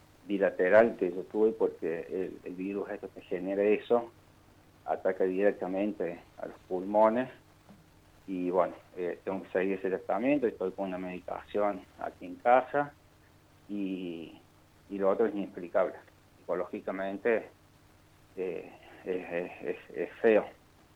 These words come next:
pero lo estamos llevando, lo vamos a llevar porque es como que ha tenido un antes y un después de todo esto. Eh, no todos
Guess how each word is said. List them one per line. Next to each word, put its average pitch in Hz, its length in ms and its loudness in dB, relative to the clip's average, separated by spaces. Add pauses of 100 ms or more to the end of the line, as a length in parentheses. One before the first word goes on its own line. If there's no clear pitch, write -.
(540)
pero 98 140 -4
lo 92 80 0
estamos 110 420 -2
llevando, 104 380 4 (640)
lo 92 80 -4
vamos 95 240 0
a 90 60 -6
llevar 104 180 4
porque 95 500 2
es 92 60 -4
como 95 380 -2
que 90 100 0
ha 87 140 2
tenido 98 260 -2
un 104 180 -2
antes 107 280 2
y 120 40 -2
un 104 160 -2
después 110 440 6
de 95 80 0
todo 90 400 0
esto. - 320 -10 (1040)
Eh, 90 480 -8 (280)
no 131 120 2
todos 156 400 8